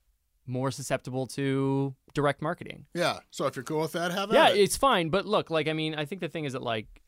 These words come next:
Speaker 1: I, I'm almost sort of endorsing never use Twitter. Like, never tweet is, like, a great piece of advice.
Speaker 2: <laughs> No, it's not.
Speaker 1: Because,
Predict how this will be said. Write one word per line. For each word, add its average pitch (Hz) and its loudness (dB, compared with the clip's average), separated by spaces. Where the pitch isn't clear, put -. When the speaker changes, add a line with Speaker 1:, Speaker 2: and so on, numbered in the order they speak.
Speaker 1:
I, 151 -6
I'm 175 4
almost 196 6
sort 175 4
of 147 2
endorsing 123 2
never 120 2
use 104 -6
Twitter. 104 -4
Like, 127 2
never 165 6
tweet 139 2
is, 113 0
like, 113 -2
a 117 -4
great 110 -4
piece 107 -10
of 101 -14
advice. 95 -12
Speaker 2:
<laughs> - -16
No, 226 -4
it's - -10
not. 220 -10
Speaker 1:
Because, 185 4